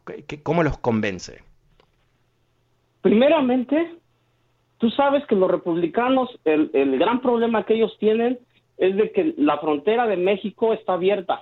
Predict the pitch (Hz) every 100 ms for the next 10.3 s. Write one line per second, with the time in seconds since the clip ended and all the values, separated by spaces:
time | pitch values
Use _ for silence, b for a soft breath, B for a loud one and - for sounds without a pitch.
0 | - 165 185 175 165 170 170 160 208 202
1 | 202 220 202 196 226 190 180 185 175 143
2 | - 165 135 139 143 180 226 165 247 214
3 | 139 240 254 147 - 254 220 139 196 160
4 | 143 107 175 214 254 285 262 240 - 202
5 | 180 151 113 - 101 165 - B B B
6 | B 175 226 226 - 190 160 147 117 90
7 | 113 202 - 135 139 156 220 202 190 175
8 | 143 175 156 135 123 127 131 - 135 143
9 | 156 139 139 135 135 127 127 151 - 139
10 | 110 110 151